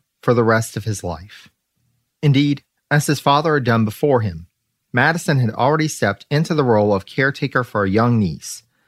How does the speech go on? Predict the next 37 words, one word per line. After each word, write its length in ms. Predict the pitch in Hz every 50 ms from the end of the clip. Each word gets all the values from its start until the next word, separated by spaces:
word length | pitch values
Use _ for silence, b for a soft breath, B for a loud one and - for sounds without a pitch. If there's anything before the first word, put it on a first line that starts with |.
| _ _ _ _ _
the 60 | - 123
daughter 380 | 123 135 139 147 151 160 156
of 100 | 143 113
his 140 | 113 110 -
brother 360 | - 131 127 131 143 139 - 123
Ambrose, 580 | 113 110 101 90 90 82 76 - - - - _ _
who 100 | - 127
had 120 | 117 110 -
passed 340 | - 139 135 143 139 -
away 200 | 135 117 113 107
in 120 | 98 95 90
seventeen 360 | - 123 123 123 - - 135
ninety-three, 560 | 131 123 120 113 107 - 107 92 85 82 80 - _ _ _ _ _ _ _ _ _ _ -
after 360 | 143 160 180 185 - - 170
the 100 | 156 147
child's 460 | 143 - - 135 123 127 123 113 - -
mother 280 | 104 98 92 101 95
passed 380 | 92 - - 117 107 107 - -
away 180 | 107 101 95
in 80 | 90 87
seventeen 380 | - - 92 90 - - 95 87
ninety-eight. 480 | 87 82 82 82 82 92 87 78 - - - - _ _ _ _ _ _ _ _ _ _ _ _ _ -
With 160 | 135 147 147
his 160 | 185 170 -
father's 500 | - - 131 131 131 131 131 127 - -
death, 300 | - 110 90 90 80 - _ _ _ _ _ _ _ _
James 400 | - - 123 131 143 156 151 -
Madison 440 | 143 120 110 101 95 - - 107 101
was 160 | 95 90 -
fully 460 | - - - 143 139 147 151 151 147 -
invested 640 | 135 127 117 110 92 87 - - - - - - -
as 140 | 104 95 -
the 100 | - 87
head 260 | - - 127 135 151
of 80 | 147
the 80 | 135 135
family 500 | - - 135 131 131 131 131 127 131